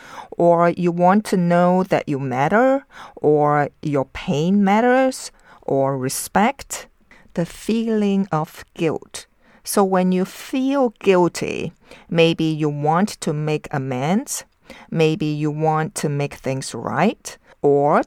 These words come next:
to restore a relationship. The feeling of loneliness. So if you are feeling lonely, most likely the want is to connect with others or yourself, or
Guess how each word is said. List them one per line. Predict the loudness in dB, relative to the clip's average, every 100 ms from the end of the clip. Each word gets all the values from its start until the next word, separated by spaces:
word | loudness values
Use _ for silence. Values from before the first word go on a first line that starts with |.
| -2
to | -2 -2
restore | -2 -4 -10 -4 -2 0 2 2 0
a | -2
relationship. | -2 -2 -2 -6 -4 -6 -4 -6 -8 -16 -20 -20 _ _ -20 -12 -4
The | -4
feeling | -4 -4 -2 0 0 0 -2
of | -4 -4 -4
loneliness. | 0 2 2 0 -4 -6 -8 -8 -10 -10 -12 -12 _ _ -10
So | 0 0
if | 0 0
you | 0
are | -2
feeling | -4 -6 -2 0 2 2 4
lonely, | 4 2 -2 -4 -6 -8 -12 -16 _ -20 -12
most | -4 2 4 4 2 -4
likely | 0 2 2 0 -2 -2 -4 -4
the | -4
want | -2 0 2 2 0 -4 -2
is | -2 -2 -4
to | -4
connect | -4 -6 -4 -2 -2 -4 -6
with | -6 -2
others | 2 2 2 -2 -2 -8 -12 -6
or | -4 -2 -2
yourself, | -4 -6 0 2 2 0 -10 -20 -20 -20 -4
or | -2 0 0 -2